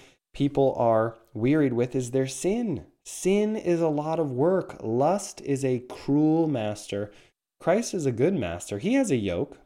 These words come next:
There's, he's not yokeless, but take it. He's gentle and humble, and you'll find rest for your soul.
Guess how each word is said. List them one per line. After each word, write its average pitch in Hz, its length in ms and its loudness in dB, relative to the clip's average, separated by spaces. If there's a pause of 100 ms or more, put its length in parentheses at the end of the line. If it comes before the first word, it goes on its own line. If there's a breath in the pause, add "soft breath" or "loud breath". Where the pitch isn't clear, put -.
(140)
There's, 156 300 2
he's 139 340 -2
not 190 200 2
yokeless, 110 680 0 (500 soft breath)
but 147 180 -2
take 202 320 -2
it. 120 320 -4
He's 123 400 -6
gentle 135 600 -2
and 110 80 -4
humble, 120 580 -4 (160)
and 107 100 -6
you'll 120 140 0
find 117 400 -2
rest 120 300 0
for 117 120 -4
your 98 180 -2
soul. 92 460 -2